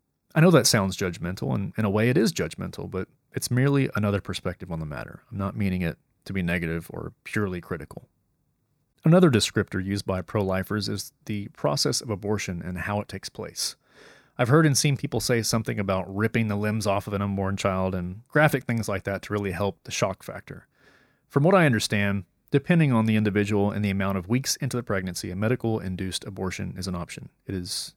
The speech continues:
administered to the woman, and the aborted fetus comes out in what I'm assuming is a similar fashion to having a miscarriage. Upon looking up some info about miscarriages, I saw that the medical term for miscarriage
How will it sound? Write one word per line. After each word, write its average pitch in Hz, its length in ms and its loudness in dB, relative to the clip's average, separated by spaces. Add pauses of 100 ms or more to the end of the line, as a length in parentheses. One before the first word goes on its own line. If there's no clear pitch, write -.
administered 107 580 0
to 101 60 -4
the 92 80 -6
woman, 90 360 -2 (460)
and 92 480 -2
the 101 300 -2
aborted 98 360 -2
fetus 95 300 -4
comes 92 260 -6
out 92 280 -2
in 90 180 -6
what 95 120 -4
I'm 85 120 -6
assuming 131 560 2
is 95 340 -4 (160)
a 104 80 -4
similar 95 340 -2
fashion 92 560 -4
to 104 140 -8
having 90 300 -4
a 90 60 -6
miscarriage. - 680 -8 (880)
Upon 123 360 4
looking 120 420 2
up 107 200 -4 (140)
some 92 360 -4 (140)
info 104 340 0
about 95 320 -4
miscarriages, 92 580 -4
I 95 60 -8
saw 110 280 -2
that 104 140 -4
the 85 80 -8
medical 101 460 -2
term 90 320 -8
for - 100 -12
miscarriage 98 640 -6